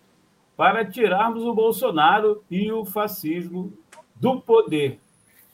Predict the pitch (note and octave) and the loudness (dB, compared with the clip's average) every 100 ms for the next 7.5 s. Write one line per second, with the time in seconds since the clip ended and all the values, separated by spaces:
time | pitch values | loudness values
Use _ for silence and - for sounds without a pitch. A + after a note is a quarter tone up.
0 | _ _ _ E3+ G3+ - D#3 G3+ F#3 F#3+ | _ _ _ -2 -2 -2 2 2 2 0
1 | E3 C3+ - - - E3+ F#3+ G3+ G3 G#3 | 0 -4 -12 -12 -2 0 2 -2 -2 -4
2 | D3+ D#3 G3 G3 - F3 G3+ _ _ _ | -2 -4 -4 -6 -6 -8 -8 _ _ _
3 | _ _ _ A2+ D3 F3 F3+ F3+ F3+ E3+ | _ _ _ -6 0 2 2 2 0 -2
4 | D#3+ D3+ C3+ C3 F3 F3 C3+ C3+ E3 D#3+ | -2 -2 -4 -6 -6 -6 -6 -4 -4 -6
5 | E3 D#3+ D#3+ _ _ - _ C3+ D#3 E3+ | -8 -8 -10 _ _ -20 _ -4 -2 -4
6 | D#3+ - D#3+ D#3+ D#3+ - _ _ - F3+ | -6 -6 -4 -4 -8 -20 _ _ -4 -2
7 | F3+ C#3 A#2+ G#2 A2+ | 0 -2 -4 -8 -12